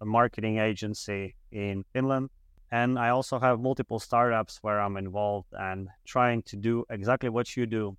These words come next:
So this is, uh, there is maybe a selfish reason for doing these interviews as well, so that we can learn and network and so forth. But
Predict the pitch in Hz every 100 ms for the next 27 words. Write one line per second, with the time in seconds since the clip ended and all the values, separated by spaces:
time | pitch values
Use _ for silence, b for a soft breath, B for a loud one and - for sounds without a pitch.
0 | - - 113 131 143 - - 120 117 113
1 | 139 117 135 139 123 117 147 151 139 -
2 | 123 135 120 117 110 117 127 123 113 110
3 | 127 127 113 117 107 107 110 117 110 104
4 | 110 107 110 - _ - - 127 123 123
5 | 117 127 123 120 107 - 107 104 104 98
6 | 101 107 113 113 107 101 101 - 113 -
7 | 101 98 - 117